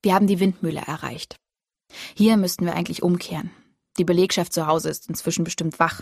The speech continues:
Meine angeheiratete Verwandtschaft besteht aus Frühaufstehern, die sofort Frühstück wollen. Wenn es noch nicht fertig auf dem Tisch steht, kreidet meine Schwiegermutter mir das als Vernachlässigung meiner ehelichen Pflichten an.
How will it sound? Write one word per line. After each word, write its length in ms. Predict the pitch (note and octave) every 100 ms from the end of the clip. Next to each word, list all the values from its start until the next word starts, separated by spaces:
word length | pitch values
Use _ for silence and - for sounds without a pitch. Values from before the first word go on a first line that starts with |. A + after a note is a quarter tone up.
| -
Meine 300 | - E3 -
angeheiratete 760 | F3 F3 D#3 E3+ E3+ E3 F3
Verwandtschaft 600 | - E3 E3+ F3 F3+ F3
besteht 320 | - - D#3+ D3+
aus 100 | -
Frühaufstehern, 760 | - F#3+ - - - - - - - - -
die 40 |
sofort 380 | D#3+ - F3 F3
Frühstück 500 | - F#3 - E3 -
wollen. 300 | D3+ C3+ F3 _ _ _ - -
Wenn 100 | F#3
es 100 | F3
noch 120 | F#3 F3+
nicht 180 | E3
fertig 380 | - F3+ F#3 E3
auf 80 | D3
dem 160 | D#3 -
Tisch 200 | G#3+ -
steht, 320 | - E3 -
kreidet 320 | - E3 D#3+
meine 200 | D#3+ D#3
Schwiegermutter 640 | - G3+ G3 F3+ F3 F3
mir 120 | E3
das 160 | G#2 -
als 180 | - -
Vernachlässigung 880 | - D#3 D3 F3 E3+ D#3+ F3 E3+
meiner 300 | D#3 D#3+ D#3
ehelichen 420 | F3 F3 E3 - D3+
Pflichten 440 | - E3+ - D3+
an. 180 | D3